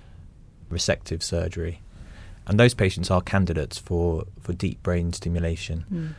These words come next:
Speaker 1: But that's very much a palliative procedure. I think at present it's, it's really aimed at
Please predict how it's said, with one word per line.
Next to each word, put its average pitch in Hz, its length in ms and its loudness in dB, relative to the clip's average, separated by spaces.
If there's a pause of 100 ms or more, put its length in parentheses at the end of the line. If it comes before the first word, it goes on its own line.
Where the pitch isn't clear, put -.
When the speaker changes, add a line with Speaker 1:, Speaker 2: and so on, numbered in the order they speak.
(340)
Speaker 1:
But 107 100 -4
that's 110 160 4
very 113 120 6
much 92 140 4
a 101 40 2
palliative 90 600 2
procedure. 85 760 -2 (220)
I 98 60 -10
think 95 180 -2
at - 100 -2
present 95 360 4
it's, - 200 -4
it's 101 160 -6
really 92 200 0
aimed 85 340 0
at 73 120 -2